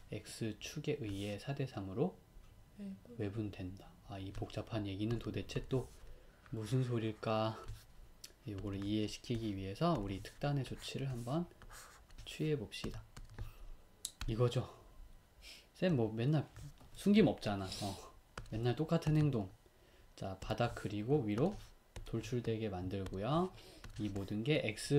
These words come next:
Speaker 1: Y, Z 축이다. 이렇게 생각해주세요. 그럼 여기서부터, 아, 요걸로 일단 해볼까?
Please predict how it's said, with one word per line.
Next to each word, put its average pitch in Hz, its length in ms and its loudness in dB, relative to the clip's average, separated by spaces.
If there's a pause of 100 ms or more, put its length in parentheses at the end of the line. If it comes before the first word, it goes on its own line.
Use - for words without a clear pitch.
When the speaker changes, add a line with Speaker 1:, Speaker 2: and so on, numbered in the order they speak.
Speaker 1:
Y, 123 520 2 (320)
Z - 300 -8 (240)
축이다. 127 420 -8
이렇게 127 220 -10
생각해주세요. 139 680 -6 (1160)
그럼 113 180 -4
여기서부터, 123 1040 -2 (320)
아, - 140 -8 (120)
요걸로 127 320 -2
일단 123 300 -6
해볼까? 143 420 -6